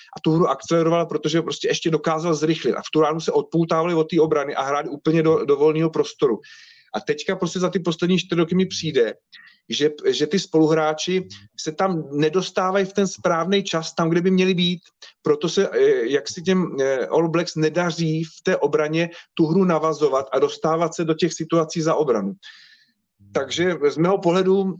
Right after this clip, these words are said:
eh, bych, eh, bych jaksi favorizoval z toho herního pohledu Iry. Ale pak je tu otázka, co říkal samozřejmě David, protože, eh, ty týmy, jako je, eh, All Blacks nebo zase Jižní Afrika, tak ty jsou zvyklí prakticky pravidelně hrát o mistra světa, že jo?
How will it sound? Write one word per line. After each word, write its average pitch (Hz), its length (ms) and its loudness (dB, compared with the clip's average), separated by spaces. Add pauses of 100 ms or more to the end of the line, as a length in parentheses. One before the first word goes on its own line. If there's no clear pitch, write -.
eh, 139 140 2
bych, 165 320 -4
eh, 160 220 -2 (800)
bych 156 280 -2
jaksi 170 280 -2
favorizoval 160 720 0
z - 100 -10
toho 180 180 2
herního 175 420 0
pohledu 143 680 2
Iry. 135 280 2 (220)
Ale 127 140 0
pak 147 160 0
je 156 60 -2
tu 156 100 4
otázka, 156 360 0
co 151 120 -8
říkal 156 200 0
samozřejmě 156 320 -2
David, 143 260 0
protože, 120 400 -2 (500)
eh, 117 340 4 (260)
ty 135 100 -6
týmy, 143 300 -2
jako 147 280 2
je, 151 100 4
eh, 117 320 4
All 139 240 4
Blacks 139 260 0
nebo 139 180 2
zase 135 240 -2
Jižní 139 200 0
Afrika, 131 480 -2
tak 135 160 -4
ty 131 100 -8
jsou 143 160 -2
zvyklí 131 360 -4
prakticky 139 480 -6
pravidelně 127 500 0
hrát 127 260 -2
o 131 40 -6
mistra 135 280 -4
světa, 156 360 -2
že 101 100 -2
jo? 95 100 2